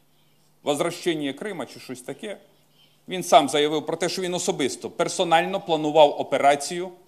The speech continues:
по порушенню Міжнародного статуту Організації Об'єднаних Націй і територіальної цілісності України.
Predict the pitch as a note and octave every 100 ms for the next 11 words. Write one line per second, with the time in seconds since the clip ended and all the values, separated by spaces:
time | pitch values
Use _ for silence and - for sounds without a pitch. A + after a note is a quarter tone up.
0 | _ _ _ _ - E3+ F3 E3 G3 -
1 | F#3+ G3 F3+ D3+ D#3 D3+ F3+ F3 F#3 F3
2 | - D3+ F3 E3+ F#3+ F#3 - - C3 D3+
3 | D3 E3+ E3 - D#3+ D3+ E3+ D3+ D3+ C#3+
4 | E3 E3 - G#3 C3 D#3+ C#3 D#3 C#3+ D#3
5 | E3 E3 D#3+ D#3 C3 - C#3+ C#3+ C3 D#3+
6 | D3 G2+ E2+